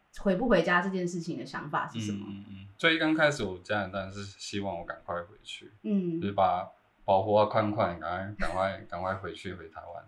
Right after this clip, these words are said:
Speaker 1: 嗯。
Speaker 2: 然后，但是过了几个礼拜之后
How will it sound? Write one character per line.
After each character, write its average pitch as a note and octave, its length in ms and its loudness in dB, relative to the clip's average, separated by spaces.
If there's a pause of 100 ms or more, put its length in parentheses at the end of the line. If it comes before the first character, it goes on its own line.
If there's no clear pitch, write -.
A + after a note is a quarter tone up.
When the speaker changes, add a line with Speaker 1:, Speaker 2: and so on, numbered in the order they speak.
Speaker 1:
嗯。 G2 60 -2
Speaker 2:
然 F2+ 60 2
后， A2 320 2 (220)
但 C3 100 -2
是 C3+ 140 0
过 C3 240 4
了 G#2 60 2
几 F2+ 140 -4
个 F#2 100 -6
礼 F2 180 -6
拜 G2 220 4
之 - 220 -14
后 F#2 340 -8